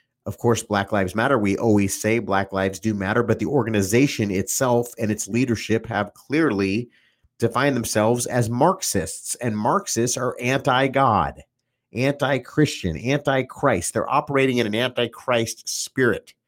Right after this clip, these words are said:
And so it is very, very dangerous that groups like this and Antifa, which are the epitome of anti-Christ spirit that wanna shut down Christianity, biblical Christianity, we are their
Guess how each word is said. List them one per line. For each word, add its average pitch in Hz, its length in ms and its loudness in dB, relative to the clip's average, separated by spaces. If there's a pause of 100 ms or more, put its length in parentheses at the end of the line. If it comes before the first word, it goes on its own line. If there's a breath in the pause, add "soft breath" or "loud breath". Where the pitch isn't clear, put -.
(600)
And 110 160 -2
so 135 120 2
it 127 100 4
is 110 100 0
very, 131 460 6
very 147 340 4
dangerous 127 720 0
that 95 160 -6
groups 120 340 -6
like 110 220 -4
this 131 240 2
and 107 100 -2
Antifa, 101 840 -2 (460)
which 120 200 -4
are 131 60 -2
the 117 160 0
epitome 131 880 2
of 113 220 2
anti-Christ 127 840 -2
spirit 117 460 2
that 107 120 -2
wanna 117 240 -2
shut - 360 -4
down 131 560 2
Christianity, 104 680 -2
biblical 123 520 -4
Christianity, 110 640 -4
we 131 240 2
are 127 240 2
their 123 320 2